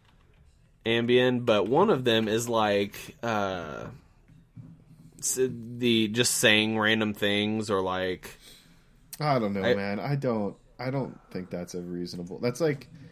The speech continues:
Speaker 2: "I was drunk, so it's okay." Well,
Speaker 1: You can't use a-, no,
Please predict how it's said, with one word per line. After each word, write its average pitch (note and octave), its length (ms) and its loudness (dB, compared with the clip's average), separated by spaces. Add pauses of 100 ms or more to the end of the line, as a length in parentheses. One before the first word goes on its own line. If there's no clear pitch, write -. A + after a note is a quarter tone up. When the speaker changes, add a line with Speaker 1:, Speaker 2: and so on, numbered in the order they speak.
(280)
Speaker 2:
"I C3 140 -2
was C3+ 260 2
drunk, C3 540 -2
so A#2 160 -2
it's A2 120 -6
okay." A2+ 540 -2
Well, E3+ 460 -4 (1040)
Speaker 1:
You E3 140 -8
can't G3+ 220 6
use B2 360 2 (100)
a-, A#2 280 0
no, A#2 360 2